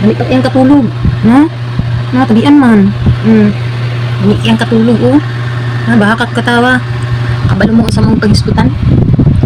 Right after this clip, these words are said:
Abo to na sa pamilya. Mga na, mga niniagi ba? Mga, mga pas bitaw.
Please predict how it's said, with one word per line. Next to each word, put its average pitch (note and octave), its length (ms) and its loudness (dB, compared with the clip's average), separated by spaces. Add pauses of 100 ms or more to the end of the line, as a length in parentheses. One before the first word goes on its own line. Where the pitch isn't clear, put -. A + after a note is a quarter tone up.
(420)
Abo - 160 -2
to B3+ 80 0
na A3 80 2
sa - 100 0
pamilya. G3+ 400 2 (600)
Mga G3 200 0 (200)
na, F#3 160 0 (100)
mga F#3+ 240 -4
niniagi D#3+ 400 0
ba? - 140 -4 (260)
Mga, E3 220 -4
mga E3 80 -4
pas - 160 -6
bitaw. E3 240 0